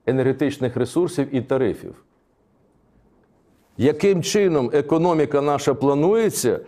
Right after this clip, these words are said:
коли Кабінет Міністрів не має? Прийдіть, запитайте у прем'єр-міністра, скільки ми в цьому році добули газу, скільки добули нафти, яка у нас електроенергія, яка вона, атомна, теплова, скільки ми її зробили?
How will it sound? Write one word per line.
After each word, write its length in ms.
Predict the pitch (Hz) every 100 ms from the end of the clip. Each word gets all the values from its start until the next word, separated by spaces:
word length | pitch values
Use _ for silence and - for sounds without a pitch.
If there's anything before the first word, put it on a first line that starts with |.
| - - _
коли 240 | 147 165
Кабінет 460 | 170 170 175 180 170
Міністрів 640 | 165 180 202 202 147 123
не 180 | 131 185
має? 420 | 202 170 135 117
Прийдіть, 520 | 117 151 147 156 120 104
запитайте 560 | 131 127 151 123 120
у 100 | 127
прем'єр-міністра, 760 | 117 139 139 127 135 131 123 123
скільки 320 | - 165 147
ми 100 | 143
в 40 |
цьому 260 | 120 147 131
році 240 | 160 170
добули 440 | 135 135 127 120 98
газу, 420 | 110 123 117 180 - _ - -
скільки 360 | - 175 160
добули 360 | 147 147 143 127
нафти, 520 | 123 127 123 - 180 180 - _ _ _ _ _ _ _ _ _ -
яка 340 | 160 160 214
у 60 | 170
нас 200 | 165 160
електроенергія, 720 | 160 160 156 156 165 143 143
яка 340 | 139 165 170 131
вона, 160 | 131 -
атомна, 460 | 190 175 175 165
теплова, 480 | 156 170 175 175 147
скільки 460 | - - 220 - 156
ми 140 | 151
її 140 | 139
зробили? 520 | 131 135 113 101 80